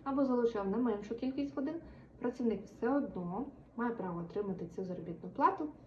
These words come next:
у вигляді еквіваленту тридцять двох годин на місяць. Встановлюється також, а, максимальна кількість годин,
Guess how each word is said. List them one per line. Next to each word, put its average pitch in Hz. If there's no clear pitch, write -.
у 294
вигляді 233
еквіваленту 190
тридцять 196
двох 226
годин 190
на 190
місяць. 160
Встановлюється 311
також, 254
а, 208
максимальна 226
кількість 185
годин, 208